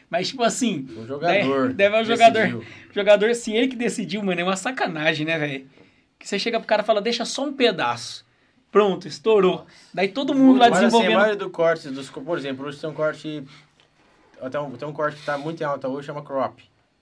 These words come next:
Speaker 2: Que é um, é um corte que, tipo, joga mais pra frente, mais ondulado, deixa a franja um pouco mais alinhada aqui, enfim.
Speaker 1: Uhum.
Speaker 2: É um corte que eu vi isso em, em um, em um evento há dois anos atrás. Chegou, só que era mais, mais, eu vi uma,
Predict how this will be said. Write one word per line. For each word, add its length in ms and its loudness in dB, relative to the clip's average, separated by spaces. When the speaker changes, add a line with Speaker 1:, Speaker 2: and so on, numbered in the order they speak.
Speaker 2:
Que 80 -12
é 60 -4
um, 160 -6
é 320 -4
um 40 -12
corte 320 -8
que, 140 -18
tipo, 360 -20
joga 180 -6
mais 140 -8
pra 100 -10
frente, 340 -14
mais 140 -10
ondulado, 880 -6
deixa 180 -12
a 20 -16
franja 320 -10
um 60 -14
pouco 260 -16
mais 520 -10
alinhada 480 -10
aqui, 280 -10
enfim. 260 -8
Speaker 1:
Uhum. 120 -10
Speaker 2:
É 40 -14
um 60 -14
corte 240 -4
que 60 -10
eu 80 -6
vi 520 -12
isso 180 -10
em, 40 -6
em 60 -10
um, 80 -8
em 220 -10
um 120 -4
evento 460 -8
há 20 -6
dois 280 -8
anos 200 -10
atrás. 600 -6
Chegou, 520 -14
só 140 -10
que 80 -12
era 120 -8
mais, 220 -10
mais, 320 -8
eu 120 -12
vi 140 -10
uma, 540 -8